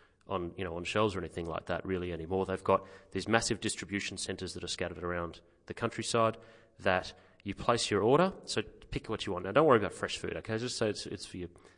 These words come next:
lean cuisines and, uh, recipes and, uh, and, and some things like that. Don't worry about fruit and vegetables for now.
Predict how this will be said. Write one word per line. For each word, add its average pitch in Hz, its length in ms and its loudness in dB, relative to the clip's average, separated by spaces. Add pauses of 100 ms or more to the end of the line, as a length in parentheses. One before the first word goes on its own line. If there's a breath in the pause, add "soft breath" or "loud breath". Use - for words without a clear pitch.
(120)
lean 110 180 2
cuisines 95 560 0
and, 82 200 -4 (560 soft breath)
uh, - 400 -8 (200)
recipes 95 560 -4
and, 87 200 -8
uh, 92 160 -4
and, 90 240 -6
and 90 120 -14
some 95 100 -12
things 95 220 -8
like 90 140 -6
that. - 140 -12
Don't 123 100 2
worry 127 120 8
about 101 140 2
fruit - 160 -8
and 87 80 -10
vegetables - 400 -10
for - 100 -12
now. - 160 -12